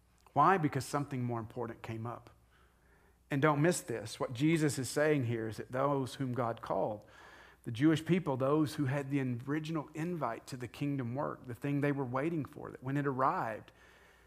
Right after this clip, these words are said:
some of them had more important things to do. Not all, but some. Certainly some of the religious elites. But notice what doesn't happen,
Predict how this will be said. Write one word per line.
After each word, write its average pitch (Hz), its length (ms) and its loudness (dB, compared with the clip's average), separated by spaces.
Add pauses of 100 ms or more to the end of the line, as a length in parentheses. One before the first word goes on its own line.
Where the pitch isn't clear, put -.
(300)
some 165 280 -4
of 156 60 -2
them 135 140 -2
had 127 160 0
more 135 200 -2
important 123 420 -6
things 120 320 -8
to - 100 -16
do. 123 160 -8
Not 202 200 -2
all, 107 300 -8 (540)
but - 120 -16
some. 113 500 -6 (1200)
Certainly 135 360 -2
some 127 220 -2
of 120 60 -4
the 120 60 -6
religious 113 480 -6
elites. - 500 -16 (1080)
But 131 120 -4
notice 160 800 0 (180)
what 123 160 -2
doesn't 131 340 0
happen, 135 520 -4